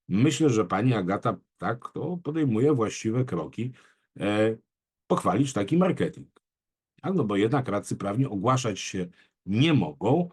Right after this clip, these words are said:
reklamować, a to chyba jest najlepsza reklama, e,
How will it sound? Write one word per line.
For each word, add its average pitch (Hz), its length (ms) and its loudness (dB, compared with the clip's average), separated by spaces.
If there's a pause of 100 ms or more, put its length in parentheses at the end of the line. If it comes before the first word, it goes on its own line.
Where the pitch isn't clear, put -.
(200)
reklamować, 123 880 0 (260)
a 127 100 0
to 123 140 0
chyba 110 200 0
jest - 160 -2
najlepsza 104 480 -2
reklama, 92 580 0 (480)
e, 87 180 -2